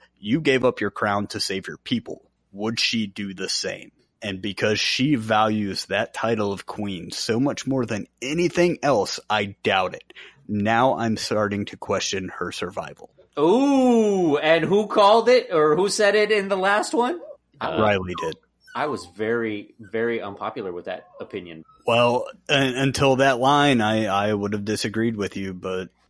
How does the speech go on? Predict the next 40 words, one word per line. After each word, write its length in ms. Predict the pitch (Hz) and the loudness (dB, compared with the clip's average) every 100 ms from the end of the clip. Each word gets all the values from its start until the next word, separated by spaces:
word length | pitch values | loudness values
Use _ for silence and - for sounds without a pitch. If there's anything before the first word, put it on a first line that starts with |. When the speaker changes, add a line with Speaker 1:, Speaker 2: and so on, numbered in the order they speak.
| _ - | _ -12
Speaker 1:
I 160 | 104 | -4
don't 180 | 123 127 | 0 0
know 160 | 117 120 | 0 2
how 180 | 120 120 | 2 0
they 100 | 127 | 0
work 280 | 131 131 127 | 0 0 0
out 140 | 110 | -2
their 120 | 110 | -4
differences, 600 | 104 117 117 101 98 87 | -2 -2 -2 -6 -10 -10
man. 340 | 95 92 - - - 139 - _ | -8 -8 -8 -10 -14 -16 -16 _
It's 100 | - | -8
like, 260 | 95 95 - _ - - | -6 -6 -10 _ -18 -8
"I 80 | - | -6
know 160 | 123 110 | -2 -2
we 100 | 135 | 0
had 200 | 156 147 | 0 0
sex, 440 | - 123 123 - | 0 2 0 -6
but, 320 | - 127 110 107 | -6 -2 -2 0
uh, 360 | 107 107 107 - - - _ _ - - - | 0 2 2 0 -4 -10 _ _ -16 -12 -4
I'm 220 | 127 151 | 0 2
your 100 | 160 | 0
brother, 680 | - 190 156 131 120 113 117 - _ _ - | 4 6 6 6 4 4 0 -10 _ _ -6
and 280 | 110 107 | -2 -2
I'm 260 | 110 113 110 | -2 -2 0
Speaker 2:
I'm 60 | 104 | 2
Speaker 1:
your 80 | |
Speaker 2:
your 80 | 220 | 2
boss. 200 | 180 170 104 | 4 2 2
Speaker 1:
king." 240 | 95 - - - - | -2 -6 -16 -20 -12
Speaker 2:
<laughs> 60 | 302 - - - - _ | -12 -10 -6 -6 -6 _
Speaker 1:
Uh, 440 | 117 98 98 98 - - - 104 | -2 0 0 -2 -6 -10 -12 -10
so 500 | - - 110 110 110 | -6 2 4 2 0
all 280 | - 113 120 | 0 2 2
of 60 | 123 | 2
that 240 | 131 - | 0 -2
stuff 340 | - 143 123 - | -2 0 0 -2
that 200 | 110 - | -4 2
you 120 | 131 | 2
work 320 | 127 143 120 | 4 0 0
towards, 640 | - 127 120 110 104 - | -4 -2 0 -2 -4 -8